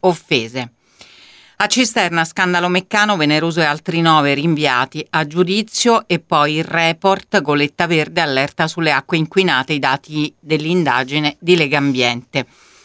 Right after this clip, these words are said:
Nel taglio basso, Sermoneta, tragico schianto in moto, muore quarantanovenne. Gli operatori del centodiciotto hanno chiesto l'ausilio dell'ambulanza, ma l'uomo, per l'uomo non c'è stato nulla da fare.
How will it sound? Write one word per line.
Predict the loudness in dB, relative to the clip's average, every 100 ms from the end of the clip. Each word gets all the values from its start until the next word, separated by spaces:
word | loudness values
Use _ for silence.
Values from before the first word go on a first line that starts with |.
| -4
Nel | -2
taglio | 0 0 2
basso, | 0 -2 -2
Sermoneta, | 0 0 0 0 -2 -2
tragico | -2 -4 -4 -6
schianto | -2 -2 -2 -2
in | 0
moto, | 2 0 0
muore | 2 2 2
quarantanovenne. | -2 0 0 -2 -2 0 2 2 0 0 0 -4 -12 -20 -8
Gli | 0
operatori | 2 2 0 2 2
del | 2 0
centodiciotto | 0 -2 0 -2 0 0 0 0
hanno | 0 0
chiesto | -2 0 2
l'ausilio | 2 2 2 2
dell'ambulanza, | 2 -2 -2 0 0 2 0 -2 -2 0
ma | 2 2 0
l'uomo, | 0 2 4 4 2 -2 -2 -10
per | -6
l'uomo | 0 2 2
non | 0 -2
c'è | -4
stato | -8 -4 -4 0
nulla | 0 0 0
da | -2
fare. | -2 -2 -2 -4